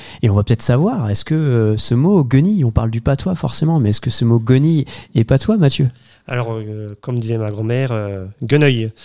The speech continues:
Speaker 2: Euh, je pense que, je sais pas si c'est vraiment patois, euh, spécif-, spécifiquement de Vendée, mais en tout cas, le mot, euh, guenille, gueneuil est,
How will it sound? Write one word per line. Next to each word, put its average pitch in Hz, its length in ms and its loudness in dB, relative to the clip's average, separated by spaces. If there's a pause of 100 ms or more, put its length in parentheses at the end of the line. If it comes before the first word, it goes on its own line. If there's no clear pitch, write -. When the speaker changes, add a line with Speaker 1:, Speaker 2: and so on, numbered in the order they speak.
(460)
Speaker 2:
Euh, 107 360 -8
je 107 140 -6
pense 170 580 -2
que, - 80 -8
je 120 840 -8
sais - 140 -4
pas 160 100 0
si - 100 -6
c'est - 120 -4
vraiment 127 220 -2
patois, 143 540 -2
euh, 120 380 -2
spécif-, - 640 -10
spécifiquement 135 640 -4
de 117 100 -2
Vendée, 123 540 -2
mais 135 60 -4
en 127 100 0
tout - 140 -14
cas, 143 140 -2
le 120 100 -2
mot, 120 280 0
euh, 101 200 -6
guenille, 120 420 -2
gueneuil 120 460 -4
est, 104 300 -10